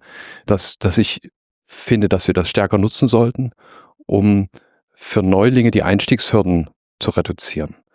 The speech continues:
Also wir haben, ja, also viele Leute kennen halt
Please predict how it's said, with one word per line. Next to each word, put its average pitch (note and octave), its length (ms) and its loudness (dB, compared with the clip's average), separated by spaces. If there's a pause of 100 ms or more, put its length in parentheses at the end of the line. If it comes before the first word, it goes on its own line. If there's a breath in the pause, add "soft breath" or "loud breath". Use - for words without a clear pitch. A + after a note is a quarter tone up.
(280 soft breath)
Also E2+ 260 -2
wir F2 240 2
haben, F#2+ 400 2 (840)
ja, G2 140 0 (380)
also G#2+ 260 -2 (140)
viele - 280 2
Leute A#2 320 4
kennen A2+ 360 -2
halt G#2 180 2